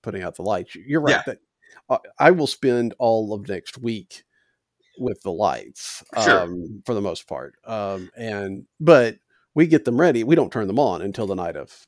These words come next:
Speaker 1: of Thanksgiving.
Speaker 2: Gotcha.
Speaker 1: Um, we
Speaker 2: Yeah.
Speaker 1: start doing a little bit of, you know, a little bit of inside decorating, but we don't really, we usually don't pull out the Christmas trees and all that stuff until, you know,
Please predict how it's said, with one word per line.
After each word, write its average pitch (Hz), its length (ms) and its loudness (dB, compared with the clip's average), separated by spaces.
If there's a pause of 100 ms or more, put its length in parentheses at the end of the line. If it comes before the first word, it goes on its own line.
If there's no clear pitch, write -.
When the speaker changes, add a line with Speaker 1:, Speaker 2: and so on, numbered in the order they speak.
Speaker 1:
of 107 140 -10
Thanksgiving. - 580 -12 (340)
Speaker 2:
Gotcha. 92 360 2
Speaker 1:
Um, 80 140 -8 (140)
we 85 80 -2
Speaker 2:
Yeah. 78 60 -2
Speaker 1:
start 120 280 0
doing 120 240 2
a 107 40 0
little 110 260 0
bit 104 160 -2
of, 104 320 -6 (680)
you 120 120 -2
know, 98 260 -6
a 135 80 0
little 143 300 4
bit 110 160 0
of 101 100 -2
inside 95 360 -4
decorating, 90 720 -6 (640)
but 110 240 -2
we 127 120 -2
don't 120 280 0
really, 107 400 -4 (180)
we 135 140 -2
usually 123 400 -2
don't 101 160 -2
pull 110 180 -4
out 98 300 -2
the - 60 -12
Christmas - 420 -10
trees 101 580 -6
and 101 140 -6 (340)
all 101 200 0
that 104 180 0
stuff 95 360 -6
until, 98 640 -4 (640)
you 117 100 -4
know, 92 180 -10